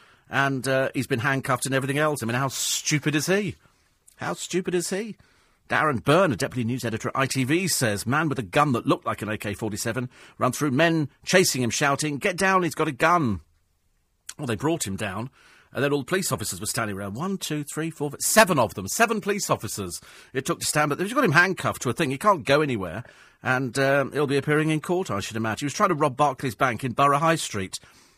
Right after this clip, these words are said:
He threatened the staff and then demanded money, and then was brought down by <laughs> a load of people drinking outside a pub.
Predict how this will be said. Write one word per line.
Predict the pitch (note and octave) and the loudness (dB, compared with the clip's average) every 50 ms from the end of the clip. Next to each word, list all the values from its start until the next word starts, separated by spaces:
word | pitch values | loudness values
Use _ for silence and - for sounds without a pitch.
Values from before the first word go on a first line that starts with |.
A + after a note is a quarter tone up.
| _ | _
He | - C#3 | -4 -2
threatened | - - G3+ G#3+ - D3+ C#3+ | 2 4 4 4 4 2 -2
the | B2 | -2
staff | - - C3 A2 G#2 A2 - | -2 0 0 0 0 -2 -2
and | C3+ C3+ | -2 -4
then | C#3 C3 | -2 -2
demanded | C#3+ C#3 C#3+ C#3+ C#3+ C#3+ C3+ C#3+ | 0 0 2 2 2 2 0 -2
money, | C#3 D#3 E3+ E3+ C3+ F#2+ F#2+ - _ _ - - - _ _ _ _ - - | 0 0 0 2 0 -2 -4 -8 _ _ -20 -20 -20 _ _ _ _ -12 -6
and | C3+ C#3+ | -2 -2
then | D#3+ | -2
was | D3 C3+ | -2 -2
brought | G#2+ - D#3 D#3+ D3+ B2+ | -2 2 2 2 2 2
down | C3 D3+ D3 C#3+ B2+ A2 | 4 4 4 4 4 2
by | A2 A#2 A2+ G#2+ | 2 0 -2 -2
<laughs> | - | -2
a | D#3 | -4
load | C#3 - - C#3+ - | -4 -2 -2 -4 -4
of | A#2+ - | -6 -10
people | - - C#3+ C3 - D3 | -8 -6 -6 -6 -4 -6
drinking | C3+ - - D3+ C#3 - D3+ | -6 -4 -4 -4 -4 -4 -4
outside | D3+ C3 C#3 - E3+ E3 | -4 -4 -2 0 0 0
a | E3+ | 0
pub. | F3 - _ - - - G#3 G3+ E3+ | -2 -8 _ -10 -6 -6 -4 -4 -6